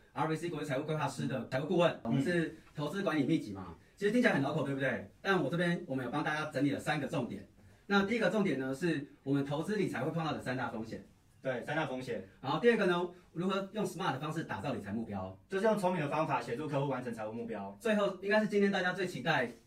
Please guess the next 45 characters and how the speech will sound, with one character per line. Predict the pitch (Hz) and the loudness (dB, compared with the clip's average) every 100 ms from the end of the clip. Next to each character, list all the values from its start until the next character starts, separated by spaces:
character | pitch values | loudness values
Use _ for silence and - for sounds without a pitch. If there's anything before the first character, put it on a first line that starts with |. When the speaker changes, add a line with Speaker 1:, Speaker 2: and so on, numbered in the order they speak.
| - | -6
Speaker 1:
我 | |
们 | 135 131 | -2 0
端 | 165 | 0
出 | 170 | 0
一 | |
些 | 156 | 0
牛 | 143 | 0
肉 | 135 120 | 0 -2
的 | |
地 | 120 | -4
方 | 107 | -4
吧。 | 98 87 - _ - | -6 -8 -14 _ -2
Speaker 2:
对， | 156 131 - - | 0 0 -4 -10
怎 | - 147 | -2 0
么 | 151 | 2
样 | 190 | 2
资 | 165 165 | 2 0
产 | 127 | -2
倍 | 135 131 | 0 -2
增？ | 123 110 110 - | -2 -6 -8 -4
小 | 131 | 0
秘 | 147 151 | 2 0
诀。 | - 98 95 | -2 -10 -6
Speaker 1:
就 | 175 | 0
是 | 185 185 | 2 4
有 | 151 | 2
一 | |
些 | 160 190 | 2 0
实 | 190 160 | 0 2
际 | 208 | 4
的 | 165 143 127 | 4 2 -2
协 | 143 | -4
助 | |
客 | 175 170 | -2 -2
户 | 147 - | -2 -4
投 | 127 | -4
资 | 160 | -4
管 | 147 127 | -2 -2
理 | |
的 | 107 | -2
方 | 117 120 | -4 -4
式。 | 139 - - - | -4 -6 -8 -8
Speaker 2:
对。 | - 135 - - - - - | 0 0 0 -10 -20 -20 -12
Speaker 1:
好， | 202 - - - | -10 -10 -10 0
那 | 196 190 | 2 2